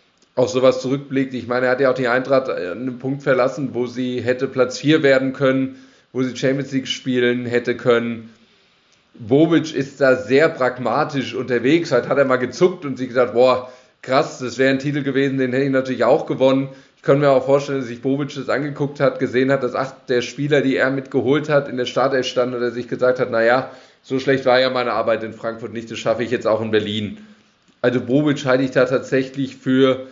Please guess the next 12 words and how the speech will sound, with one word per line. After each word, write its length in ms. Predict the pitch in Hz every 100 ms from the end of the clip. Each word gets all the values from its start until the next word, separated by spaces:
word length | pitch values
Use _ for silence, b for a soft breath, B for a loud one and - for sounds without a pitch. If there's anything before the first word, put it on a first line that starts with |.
| B B B
einen 760 | - 120 123 120 117 117 117 -
rational-pragmatischen 1500 | - 131 156 - 147 131 131 131 123 120 117 127 131 120 120
Typen, 540 | - 139 139 127 120 B B B _ -
der 680 | 117 120 120 117 113 107
den, 960 | - - 143 123 117 117 113 101 82 -
den 200 | 127 120
das 220 | 120 120 127
jetzt 260 | 117 -
nicht 500 | 120 117 151 165 -
so 420 | - 160 156 156
tangiert 640 | 156 156 143 131 143 143 143
hat, 380 | 135 131 -